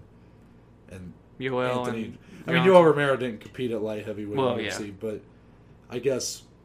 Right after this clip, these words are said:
Speaker 1: Rumble Johnson, and then I guess the idea that Yoel Romero could have fought at light heavyweight in U F C. How much do you feel like that's been missed up to this? Like, do you feel like the U F C's light heavyweight division is missing anything by not having these guys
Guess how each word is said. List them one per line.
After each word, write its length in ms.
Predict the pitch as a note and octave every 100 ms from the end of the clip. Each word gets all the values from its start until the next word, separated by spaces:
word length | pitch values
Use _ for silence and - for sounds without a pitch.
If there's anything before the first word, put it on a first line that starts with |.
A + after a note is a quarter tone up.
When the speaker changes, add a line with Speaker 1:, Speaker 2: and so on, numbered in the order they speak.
| - - E3
Speaker 1:
Rumble 300 | D#3+ C3 B2+
Johnson, 440 | C#3 B2+ A#2+ A#2+
and 80 | B2
then 100 | C3
I 80 | B2
guess 260 | C3 A#2+
the 140 | B2+ B2
idea 320 | A2 B2 A#2+
that 260 | A#2 A2 - - - - - - A#2+
Yoel 240 | B2+ B2
Romero 400 | A2+ A#2 A2+ A2 G#2+
could 180 | - B2
have 100 | G#2+
fought 240 | - G2+
at 120 | F#2 G2
light 180 | G2
heavyweight 400 | F#2+ G2 G2 G2
in 40 | F#2
U 140 | F#2+
F 100 | F#2+
C. 240 | - G2 G2 - - - - - - -
How 220 | D3 E3+
much 380 | F3 F3 E3 -
do 80 | D#3+
you 60 | D3+
feel 220 | D#3+ D3
like 200 | C3+ - - -
that's 240 | C#3 B2+ -
been 340 | C3 A2+ A#2
missed 580 | B2+ A#2+ - - - - - - G#2+
up 180 | A2
to 80 | -
this? 120 | G#2+
Like, 140 | A2 G#2
do 60 | B2+
you 60 |
feel 220 | B2 D#3+
like 220 | D3+ C#3 - -
the 100 | C3
U 140 | C3 C3+
F 100 | -
C's 220 | C3+ A#2
light 200 | B2 A#2
heavyweight 320 | B2 A#2+ A#2+
division 300 | G#2+ A2+ G#2+
is 100 | F#2+
missing 480 | G2 A#2 B2 - C3+
anything 420 | C3+ C3+ C3+ C3+ B2+
by 100 | B2+
not 220 | B2+ A#2+
having 280 | C3+ C3 C3
these 180 | C3 A2+
guys 540 | C3 B2+ B2 A2+